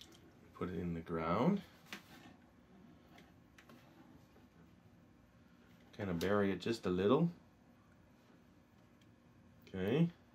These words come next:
And then put SpongeBob's house back over it. Should stay. All right, looks like I got some weight on there. That's set. Let me put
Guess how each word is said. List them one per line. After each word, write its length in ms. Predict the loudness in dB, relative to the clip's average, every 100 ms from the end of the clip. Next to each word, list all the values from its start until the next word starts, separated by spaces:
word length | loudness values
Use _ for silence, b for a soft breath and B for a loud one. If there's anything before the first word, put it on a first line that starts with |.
| -20 -20 -20 -20 -20 -20 -20 -20 b b b b b b -10
And 160 | -6 -2
then 440 | 0 0 0 -2
put 120 | -6 -6
SpongeBob's 760 | -8 -8 -6 -6 -4 -4 -4
house 260 | -4 -4 -4
back 320 | -2 0 0
over 320 | -2 -2 0
it. 120 | -2 -4 -20 -20 -20 -20 -20 -20 -20 -20 -20 -20 -20 -20 -20 -14
Should 160 | -10 -8
stay. 480 | -6 2 4 4 0 -12 -20 -20 -20 -20 -20 -20 -20 -20 -20 -20 -20 -20 -20 b b b b b b b b b -20 -20 -12
All 140 | -6
right, 400 | -6 -4 -6 -10 -18 -20 -16
looks 200 | -14 -8
like 160 | -8 -6
I 80 |
got 220 | -4 -4 -4
some 260 | -8 -8 -10 b b b
weight 260 | 0 4 4
on 220 | 4 2
there. 140 | 2 2
That's 240 | 0 -2
set. 340 | 0 4 4
Let 100 | 2
me 100 | -2
put 340 | 0 4 4